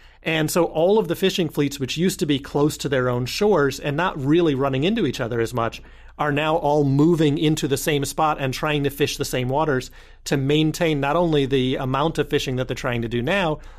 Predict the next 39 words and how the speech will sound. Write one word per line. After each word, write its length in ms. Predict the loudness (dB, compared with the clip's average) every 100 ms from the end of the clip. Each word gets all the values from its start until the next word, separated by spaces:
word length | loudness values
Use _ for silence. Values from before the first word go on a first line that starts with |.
| -6
but 200 | -2 -2
many 260 | 0 2 2
of 80 | 2
their 140 | 0
governments 420 | 0 0 0 -2
have 140 | -6 -4
set 240 | -4 -2
increased 600 | 0 0 0 0 0 -4 -2
quotas 480 | 2 4 2 0
and 120 | -2 -4
increased 380 | -2 -2 -2
expectations 720 | -4 -4 -10 -4 -4 -2 -6 -6
for 100 | -4
what 160 | -2
they're 80 | -2
going 200 | -4 -4
to 60 | -4
do. 200 | -4 -6 -16 -20 -20 -18 -4
And 320 | -2 0 0
in 200 | 0 0
the 80 | 0
case 280 | -2 -2
of 120 | -4 -4
China, 480 | -2 0 -2 -4 -10 -18 -18 -6
the 100 | -2
government 320 | 0 0 0
has 100 | 0
actually 340 | 0 -2 -2 -2
also 300 | 0 0 -2
started 480 | -2 -2 0 -2
to 100 | -4
develop, 560 | -4 -4 -2 0 -2 -6
eh, 200 | -6 -4
or 240 | 0 -2 -2
not 260 | -4 -4
it 80 | -6
started, 460 | -4 -2 0 -2 -2
but 100 | -6
expanded, 800 | -6 -6 -2 0 2 0 -2